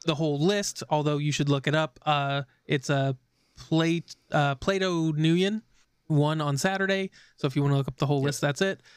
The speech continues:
Speaker 1: But it's an Aether Vial Goblins list, but it's got this, uh, Runevelt Horde Master.
Speaker 2: Yep.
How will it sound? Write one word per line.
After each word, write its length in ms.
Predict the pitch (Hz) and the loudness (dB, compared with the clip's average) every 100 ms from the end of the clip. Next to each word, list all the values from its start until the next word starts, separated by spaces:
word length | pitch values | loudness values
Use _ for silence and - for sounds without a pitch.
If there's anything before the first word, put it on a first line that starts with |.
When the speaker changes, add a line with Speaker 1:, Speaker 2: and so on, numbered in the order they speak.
| _ - | _ -4
Speaker 1:
But 100 | 151 | -4
it's 140 | 131 | -2
an 100 | 147 | -2
Aether 300 | 185 220 202 | 0 0 0
Vial 280 | 180 180 165 | 0 -2 -2
Goblins 560 | 147 151 151 147 143 151 | -2 -2 -2 -2 -2 0
list, 360 | 143 135 - _ _ - | 0 -2 -8 _ _ -2
but 80 | |
it's 120 | 147 - | -2 -2
got 220 | 147 - | -4 -2
this, 200 | 151 135 | -2 0
uh, 300 | 151 143 139 | 0 0 0
Runevelt 640 | 139 170 190 180 170 - - | 0 0 2 -2 -4 -10 -18
Horde 320 | - 160 156 | -4 -2 0
Master. 480 | 139 131 - - 127 - | -2 -6 -8 -8 -10 -10
Speaker 2:
Yep. 200 | 98 | -12